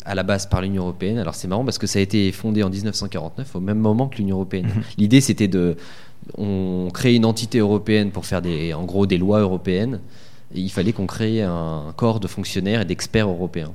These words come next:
Speaker 1: Donc, euh, euh, ça a été créé en même temps parce qu'il fallait créer une nouvelle génération, en gros, de, bah, de fonctionnaires européens. Donc, euh, donc oui, c'est une, c'est une école européenne. C'est une expérience qui est géniale, si vous voulez faire, c'est, c'est une expérience d'Europe,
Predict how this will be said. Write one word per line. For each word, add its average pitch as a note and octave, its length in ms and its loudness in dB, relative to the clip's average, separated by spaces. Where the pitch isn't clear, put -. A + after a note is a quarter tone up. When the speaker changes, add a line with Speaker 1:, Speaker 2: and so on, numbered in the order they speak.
Speaker 1:
Donc, G2+ 300 -2
euh, F2 320 2
euh, G1+ 140 -8
ça - 160 -4
a - 0 -
été F#2+ 140 -2
créé - 160 0
en G2+ 80 4
même G2 180 2
temps A#2+ 220 0
parce F2+ 160 -4
qu'il A2+ 320 2
fallait F#2 180 -2
créer G#2+ 200 -2
une A2 60 0
nouvelle F2+ 200 0
génération, F2 600 -4
en F#2+ 60 -6
gros, F#2 220 -2
de, F2 160 -6
bah, D2 180 -6
de - 100 -12
fonctionnaires F#2 440 -6
européens. F2 400 -8
Donc, G#2+ 300 2
euh, G2+ 420 8
donc G2 240 0
oui, E3+ 100 4
c'est - 180 -2
une, F2+ 280 0
c'est F2 180 -6
une F2+ 120 -2
école F#2 220 -2
européenne. G#2+ 600 -2
C'est - 240 -2
une F#2+ 80 2
expérience F#2+ 480 0
qui F#2+ 120 -2
est - 20 -4
géniale, G2 400 -2
si - 160 -8
vous F2 80 -2
voulez F2 180 0
faire, F#2 380 -4
c'est, - 220 -14
c'est - 180 -10
une F2 140 -6
expérience F#2+ 480 -4
d'Europe, G#2+ 400 0